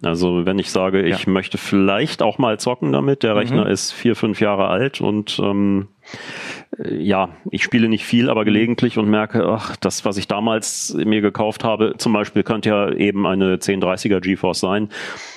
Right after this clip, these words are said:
Speaker 1: Und jetzt möchte ich doch mal den ein oder anderen Titel
Speaker 2: Hm.
Speaker 1: in einfacher Auflösung zocken können.
Speaker 2: Ja, ähm, da sollte man drauf achten, dass, äh, im System, gerade das ist gerade ein Problem bei Komplett-P Cs, dass im System ein, äh, P C I E X sechzehn Steckplatz,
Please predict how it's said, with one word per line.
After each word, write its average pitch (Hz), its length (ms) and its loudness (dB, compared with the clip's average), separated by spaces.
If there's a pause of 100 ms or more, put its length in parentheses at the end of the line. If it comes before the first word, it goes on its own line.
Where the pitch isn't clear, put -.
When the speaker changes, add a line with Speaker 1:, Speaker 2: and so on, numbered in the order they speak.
(200)
Speaker 1:
Und 95 180 -2
jetzt - 160 -4
möchte 90 240 -2
ich - 60 -8
doch 87 160 -2
mal 92 140 0
den 90 180 0
ein 90 220 2
oder 92 160 0
anderen 90 400 0
Titel 92 340 2
Speaker 2:
Hm. 90 80 4
Speaker 1:
in 87 180 0
einfacher 90 560 -2
Auflösung 76 680 -2
zocken 76 320 -6
können. 80 500 -4 (720)
Speaker 2:
Ja, 107 300 -2 (540)
ähm, 117 400 0
da 123 140 -2
sollte 143 260 0
man 123 280 0
drauf 117 260 0
achten, 117 520 0
dass, - 420 -6
äh, 104 340 0
im 104 460 0
System, 113 640 -2
gerade 107 240 -4
das 107 160 -4
ist 123 140 -6
gerade 113 240 -2
ein 110 40 -6
Problem 107 360 -2
bei 98 100 -4
Komplett-P 107 480 -4
Cs, - 240 -2
dass - 180 -4
im 110 120 -4
System 107 440 -4
ein, 104 300 -4
äh, 101 160 0
P - 140 -8
C 110 200 0
I 110 220 0
E - 100 0
X - 140 -2
sechzehn 127 460 -2
Steckplatz, - 600 -4